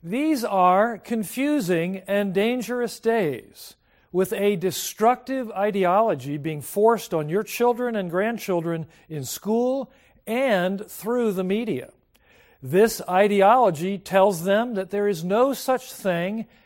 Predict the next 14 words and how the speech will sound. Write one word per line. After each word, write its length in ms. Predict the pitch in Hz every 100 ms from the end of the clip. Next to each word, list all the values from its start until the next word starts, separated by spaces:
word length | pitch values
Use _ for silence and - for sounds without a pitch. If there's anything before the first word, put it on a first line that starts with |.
| _
as 280 | 180 190 165
male 640 | 185 240 262 160 156 180 -
and 220 | 214 214
female, 680 | - 302 220 151 120 123 - _ _ _ _ _ _ _ 151
that 280 | 175 185
those 460 | 147 190 220 233 208
are 160 | 220 202
only 380 | 208 226 226
chosen 600 | 180 - 226 247 240 240
roles 580 | 220 208 233 220 165 131
that 180 | 160 160
can 200 | 175 156
be 140 | 147
adopted 720 | 135 127 196 247 247 262 226